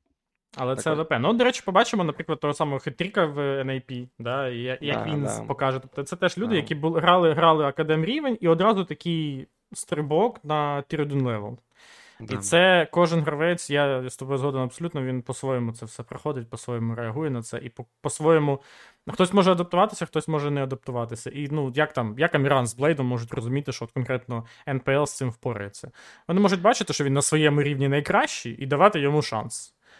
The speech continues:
Speaker 2: Да, типу того. Ну,
Speaker 1: І
Speaker 2: я
Speaker 1: все.
Speaker 2: просто до того кажу, що поки що результатів добрих в Наві не буде, на жаль, і, на жаль, для фанатів Наві.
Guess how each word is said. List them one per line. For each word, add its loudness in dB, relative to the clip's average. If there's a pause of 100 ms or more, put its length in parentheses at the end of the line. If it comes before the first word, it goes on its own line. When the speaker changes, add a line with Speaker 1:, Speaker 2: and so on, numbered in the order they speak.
(360)
Speaker 2:
Да, -2 (180)
типу -6
того. -6
Ну, 0
Speaker 1:
І 0
Speaker 2:
я 4
Speaker 1:
все. -2
Speaker 2:
просто -6
до -4
того -4
кажу, -8
що -6 (540)
поки -2
що -8
результатів -6 (120)
добрих -6
в -20
Наві -8
не -6 (120)
буде, -10
на -10
жаль, -4 (300)
і, -10 (260)
на -6
жаль, 0
для -6
фанатів -6
Наві. -8